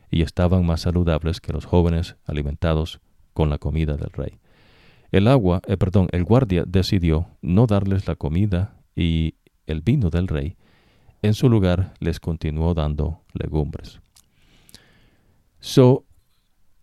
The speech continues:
eh, nótese que, eh, Nabucodonosor comía la mejor comida que se conocía, ¿no? en su tiempo. Es así, ¿no? Pero, eh, esa comida involucraba comidas, carnes en particular,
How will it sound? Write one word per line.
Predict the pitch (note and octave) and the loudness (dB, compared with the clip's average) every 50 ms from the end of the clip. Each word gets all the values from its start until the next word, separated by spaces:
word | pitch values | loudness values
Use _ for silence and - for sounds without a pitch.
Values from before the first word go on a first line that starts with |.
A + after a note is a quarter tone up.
| _ _ _ _ _ _ _ _ | _ _ _ _ _ _ _ _
eh, | - C3+ A2+ | -4 0 2
nótese | A2+ B2+ F3 - - D#3+ - E3+ C#3+ | 4 4 4 4 2 0 2 0 -2
que, | - - B2+ A#2 A2+ - - _ _ - | 0 0 0 0 0 -2 -4 _ _ -6
eh, | - A2 G#2 | -4 -2 0
Nabucodonosor | G#2 G#2+ B2 D3+ D3+ D3 D3+ C#3+ C#3 - C3 B2 A#2 A#2+ B2 A2 - G2+ F#2+ F#2+ | 2 2 0 0 0 0 0 0 0 0 0 0 2 2 0 0 2 2 2 2
comía | - - F#2 E2+ E2 E2 E2+ F#2+ F#2+ | 0 -2 -2 0 0 0 0 0 -2
la | F2+ E2+ | -2 -2
mejor | D2+ C#2 D#2 - - D#2 D#2 - | -4 -6 -6 -6 -6 -6 -6 -4
comida | - E2+ D#2+ D#2 D#2 D#2 F#2 G#2 | -4 -4 -2 -2 -2 -2 -2 -4
que | - - D#2+ D2+ | -4 -6 -8 -8
se | D2+ D2 | -8 -8
conocía, | - D2 D2+ D2+ D2+ - D#2 D2 D2+ D#2 D#2+ | -8 -8 -6 -6 -6 -6 -4 -4 -4 -2 -2
¿no? | E2 D#2+ D#2 D#2 - - | -2 -2 -2 -4 -6 -6
en | - D2+ D#2+ | -8 -8 -8
su | - D2 C#2+ | -8 -8 -10
tiempo. | - - C2+ - - - - - - - _ _ _ _ _ _ _ _ _ _ _ _ _ _ _ _ _ _ - - _ _ _ _ _ _ _ _ _ _ _ _ - | -8 -8 -10 -10 -10 -12 -18 -20 -20 -20 _ _ _ _ _ _ _ _ _ _ _ _ _ _ _ _ _ _ -20 -20 _ _ _ _ _ _ _ _ _ _ _ _ -16
Es | - - - F2 D#2+ - | -14 -12 -10 -8 -8 -6
así, | - D#2 - F#2 E2 | -6 -4 -2 -4 -4
¿no? | C#2 - - - _ _ _ _ _ _ _ - | -4 -6 -12 -20 _ _ _ _ _ _ _ 0
Pero, | - B2 A#2+ G2 G2+ A2+ - _ _ _ _ _ _ _ - | 2 4 4 4 2 0 -2 _ _ _ _ _ _ _ -4
eh, | E2+ E2 D#2 D#2 - - | -4 -4 -4 -4 -4 -2
esa | G2+ G2 F2 A2+ A2 | -2 0 0 0 0
comida | - A2+ G#2 G2+ G2 F#2 E2+ E2+ F2 - _ _ _ _ - | 2 2 2 4 4 2 2 0 -2 -4 _ _ _ _ -6
involucraba | F2+ E2 D#2 D#2+ D2+ D2+ - - D#2 D#2 D2+ D2+ D#2+ D#2+ | -6 -4 -2 -2 -4 -4 -6 -6 -6 -4 -4 -2 -4 -4
comidas, | - - D#2+ D#2 E2 E2 D#2 D2+ D2 F2+ - - - - - - | -4 -4 -4 -2 0 0 0 -2 -4 -6 -8 -10 -16 -20 -12 -6
carnes | - E2 D#2+ C#2+ D2 D#2+ F2+ - - - | -6 -4 -4 -2 -2 -4 -4 -4 -6 -8
en | E2+ E2 | -8 -8
particular, | - - E2+ - - E2 - F2+ F2 E2+ D#2+ D2+ - | -6 -6 -6 -4 -6 -4 -2 -2 -2 0 -2 -4 -6